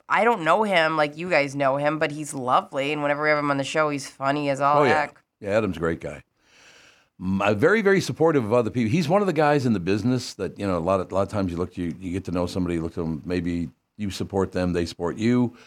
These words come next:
Speaker 2: Most often it's you support them and they ignore you. Uh,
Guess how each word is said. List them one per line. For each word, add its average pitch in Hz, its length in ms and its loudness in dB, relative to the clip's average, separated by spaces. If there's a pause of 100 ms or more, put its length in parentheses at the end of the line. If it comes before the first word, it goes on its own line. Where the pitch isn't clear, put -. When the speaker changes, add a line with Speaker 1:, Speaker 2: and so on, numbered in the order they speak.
(160)
Speaker 2:
Most 127 340 2
often 101 260 2
it's 90 140 -4
you 101 100 -2
support 90 360 -2
them 92 220 0
and 87 80 -2
they 82 120 -2
ignore 107 340 2
you. 110 400 2 (600)
Uh, - 80 -8